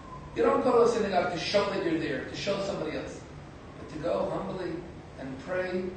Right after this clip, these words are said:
And I, I'm very excited when I see, I love listening to Christian prayer, I love listening to Muslim prayer, I love listening to, to, to, to, to parades, people who are excited about what they do.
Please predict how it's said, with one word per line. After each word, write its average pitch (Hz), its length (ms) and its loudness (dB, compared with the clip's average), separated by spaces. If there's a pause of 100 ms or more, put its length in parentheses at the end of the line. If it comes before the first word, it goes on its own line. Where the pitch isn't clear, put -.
(380)
And 143 380 -6
I, 143 180 -6
I'm 156 100 -8
very 160 220 -2
excited 156 340 -4
when 156 80 -8
I 151 60 -8
see, 175 340 -6 (400)
I 139 140 -8
love 165 200 0
listening 170 440 -6
to 151 240 -4 (480)
Christian 196 420 -6
prayer, 175 340 0
I 151 80 -4
love 151 200 -4
listening 147 260 -6
to 147 260 -10
Muslim 180 340 -6
prayer, 165 420 -2 (360)
I - 100 -6
love 156 220 0
listening 160 460 -4
to, 156 320 -2 (380)
to, 151 160 0
to, 156 180 -6
to, 151 140 -8
to 147 340 -8 (160)
parades, 180 580 -2
people 185 220 -6
who 165 120 -6
are 160 100 -4
excited 165 440 -2
about 160 180 -2
what 160 140 -2
they 156 120 -4
do. 156 280 -4